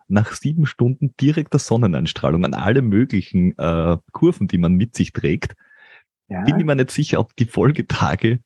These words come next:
Speaker 1: wirklich so prickelnd sind oder ob man den, den klassischen großbritannischen, ähm, äh, Bürger dann gibt, den Krebs.
Speaker 2: Ja, also wenn man jetzt, äh,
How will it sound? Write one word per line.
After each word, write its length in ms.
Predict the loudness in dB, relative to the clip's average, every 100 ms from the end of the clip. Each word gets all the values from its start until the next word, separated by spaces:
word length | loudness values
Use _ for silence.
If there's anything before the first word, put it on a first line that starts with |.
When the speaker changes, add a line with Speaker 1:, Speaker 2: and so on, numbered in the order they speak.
| _
Speaker 1:
wirklich 460 | -2 -2 0 -2 -2
so 640 | -6 0 2 2 0 -2 _ _ _ _ _ -2
prickelnd 340 | -2 2 0
sind 160 | 0 0
oder 200 | 2 2
ob 160 | 0 0
man 140 | -2 0
den, 160 | -2
den 160 | 0 0
klassischen 680 | 0 -2 -2 0 2 0 0
großbritannischen, 1300 | 0 0 -2 -6 -4 0 0 0 0 0 0 2 0
ähm, 560 | 0 0 2 2 0 -4 -2
äh, 100 | -2
Bürger 560 | 0 0 0 -4 -4 -12 _ -4
dann 140 | -4
gibt, 380 | 0 -2 -2 -2
den 180 | 0 0
Krebs. 480 | -2 -4 -2 -4 -2 -4 -4 -10 _ _ _ _ 0
Speaker 2:
Ja, 260 | 0 -2 -2
also 280 | 0 2 2
wenn 140 | 0
man 200 | 0 0 2
jetzt, 420 | 0 -2 -14 -6
äh, 220 | 0 0